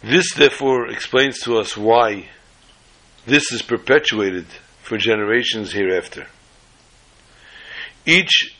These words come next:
Nasi of the generation is like the first Nasi. And through being Mekasher to the Nasi,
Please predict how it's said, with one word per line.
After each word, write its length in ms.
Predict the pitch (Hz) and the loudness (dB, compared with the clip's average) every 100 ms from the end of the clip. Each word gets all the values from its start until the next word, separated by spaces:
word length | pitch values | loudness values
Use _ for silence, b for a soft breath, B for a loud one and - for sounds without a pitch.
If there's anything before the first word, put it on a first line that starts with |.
| _ | _
Nasi 520 | 107 123 165 - 143 | -2 2 2 -2 -4
of 180 | 127 117 | -4 -4
the 60 | 107 | -4
generation 680 | 104 110 107 117 123 - 82 _ _ _ _ _ _ _ _ _ _ B B B B | -2 0 0 0 -2 -4 -10 _ _ _ _ _ _ _ _ _ _ B B B B
is 160 | 127 123 | -2 2
like 220 | 127 - | 2 0
the 80 | 107 | -10
first 500 | - 123 127 - - | -2 0 0 -4 -10
Nasi. 460 | 104 101 - 85 - _ _ _ _ _ _ _ _ _ _ _ _ _ _ _ B B B B B | -4 -4 -6 -18 -20 _ _ _ _ _ _ _ _ _ _ _ _ _ _ _ B B B B B
And 240 | 147 156 151 | 2 2 0
through 320 | 135 156 135 | -6 -6 -6
being 400 | 139 196 208 185 | -4 -2 -2 -4
Mekasher 680 | 156 - 151 165 - 170 - | -4 0 0 0 -2 -6 -8
to 60 | |
the 120 | 131 127 | -10 -4
Nasi, 400 | 123 - 92 | -6 -6 -16